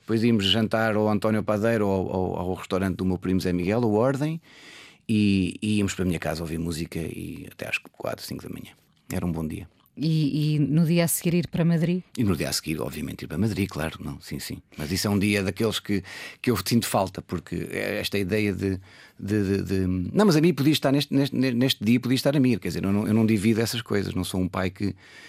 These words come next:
Speaker 1: que divida muito a ideia de pai e de, e de amigo ou, ou, ou marido, não.
Speaker 2: O que é que vamos ouvir para terminar
Speaker 1: Ah, vamos
Speaker 2: aqui?
Speaker 1: ouvir outra música que eu acho que também foi muito, o artista não, o artista passou muito na rádio, eu,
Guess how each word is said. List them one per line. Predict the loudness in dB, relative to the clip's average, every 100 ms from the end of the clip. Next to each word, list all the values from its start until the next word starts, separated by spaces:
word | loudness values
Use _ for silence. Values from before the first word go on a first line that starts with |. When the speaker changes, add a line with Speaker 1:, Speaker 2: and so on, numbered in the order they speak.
| -20 _
Speaker 1:
que | 0
divida | 2 4 4 6
muito | 4 4
a | 2
ideia | 4 2
de | 0 0
pai | 0 2 0
e | 0
de, | 0
e | 0 0
de | 2
amigo | 2 0 -2 -6 -8 -12
ou, | -10
ou, | -8 -8
ou | -4
marido, | -2 -2 -4 -8 _
não. | -14 -14 _ -20 -18 -18 -20 _
Speaker 2:
O | -2
que |
é |
que | 2
vamos | 4 4 4
ouvir | 2 0 0
para | -6
terminar | -4 0 4 4
Speaker 1:
Ah, | 4
vamos | 2
Speaker 2:
aqui? | 2
Speaker 1:
ouvir | 2 4
outra | 4 6
música | 6 6 0
que | 2 4
eu |
acho | 4
que | 4
também | 2
foi | 2 4
muito, | 6 4 2 0
o | 4 4
artista | 4 2 4
não, | 4 2
o |
artista | 0 0 -2
passou | 0 2 2
muito | 2 0
na |
rádio, | 0 0 -2 -4 -8 -18 -18 -20 -10
eu, | -10